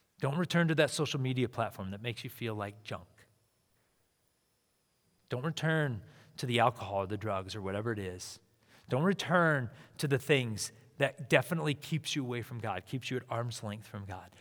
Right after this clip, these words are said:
Don't return to those. Keep those out of your life. Add in the habits. They're gonna bring you closer and closer and closer to God. God's got the contract. He just is asking you,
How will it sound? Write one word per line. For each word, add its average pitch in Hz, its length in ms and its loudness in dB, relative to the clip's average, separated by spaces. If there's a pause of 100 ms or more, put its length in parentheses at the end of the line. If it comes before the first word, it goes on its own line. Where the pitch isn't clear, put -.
(140)
Don't 147 180 0
return 165 340 0
to 120 60 -4
those. 101 280 -10 (300)
Keep 123 220 -4
those 131 220 -4
out 117 160 -8
of 120 60 -10
your 117 140 -6
life. 90 220 -10 (760)
Add 110 220 -4
in 131 120 -4
the 117 60 -4
habits. 95 560 -10 (160)
They're 113 140 -10
gonna 95 180 -8
bring 92 280 -10
you 92 100 -12
closer 110 640 -12
and - 100 -20
closer 107 460 -14 (100)
and - 120 -20
closer 101 360 -16
to - 140 -20
God. - 100 -20 (1500)
God's 101 280 -6
got 120 180 -4
the 147 80 -4
contract. - 640 -14 (560)
He - 160 -8
just 110 300 -8
is 110 120 -6
asking 98 360 -6
you, 82 200 -12